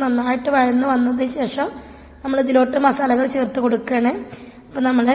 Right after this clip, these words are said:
മല്ലിപ്പൊടിയാണ് ചേർത്ത് കൊടുത്തിട്ടുള്ളത്. മല്ലിപ്പൊടി നമ്മളൊരു രണ്ടര ടീസ്പൂൺ മല്ലിപ്പൊടി ചേർത്ത് കൊടുത്തിട്ടുണ്ട്. അതേപോലെ തന്നെ മഞ്ഞൾപ്പൊടി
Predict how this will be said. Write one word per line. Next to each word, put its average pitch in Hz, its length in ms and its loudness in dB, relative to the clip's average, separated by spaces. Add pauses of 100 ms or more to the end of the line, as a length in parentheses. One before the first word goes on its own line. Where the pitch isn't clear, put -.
(600)
മല്ലിപ്പൊടിയാണ് 254 720 4
ചേർത്ത് 247 300 0
കൊടുത്തിട്ടുള്ളത്. 240 680 0 (680)
മല്ലിപ്പൊടി 254 500 2
നമ്മളൊരു 254 380 4 (440)
രണ്ടര 277 340 2 (120)
ടീസ്പൂൺ 254 420 0 (280)
മല്ലിപ്പൊടി 247 480 0 (100)
ചേർത്ത് 247 300 0
കൊടുത്തിട്ടുണ്ട്. 240 580 0 (680)
അതേപോലെ 262 420 0
തന്നെ 262 220 2 (580)
മഞ്ഞൾപ്പൊടി 269 480 2